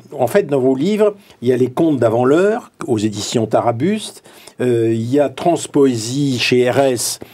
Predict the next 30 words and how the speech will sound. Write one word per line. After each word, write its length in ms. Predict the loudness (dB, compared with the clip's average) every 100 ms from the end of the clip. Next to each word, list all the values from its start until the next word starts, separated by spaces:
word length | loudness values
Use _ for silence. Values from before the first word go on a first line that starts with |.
| -16 -8
où 100 | -6
c'est 300 | 0 2 2
des, 460 | 2 2 2 0 -2 -10 -10
des 400 | -8 -8 -8 -4
réflexions 600 | -2 -2 -4 -2 -2 0
sur 100 | 0
la 100 | 0
poésie 380 | 0 0 -2
des 240 | -2 0 2
autres. 420 | 2 0 -4 -10 -10 -20 -6 -4
Et 100 | -2
puis, 540 | -2 0 2 2 2
euh, 60 | 2
Déjà 340 | 2 4 2
vu 220 | 0 -2
chez 160 | -2 -2
Tarabuste 840 | 0 2 0 0 -2 -2 -4 -2 -2 -4 -20 -6
et 160 | -2 0 4
Au 120 | 2
bout 200 | 2 0
des 140 | 0
doigts 420 | 2 2 2 2 -2
aux 120 | -2
éditions 720 | -2 -2 -4 -6 -4 -2 0
de 120 | 0
La 140 | 0 0
Canopée 640 | 0 0 -2 0 2 2
avec 220 | 0 -2
Monique 280 | -4 -4 -4
Friedman. 640 | -4 -2 0 2 2 -2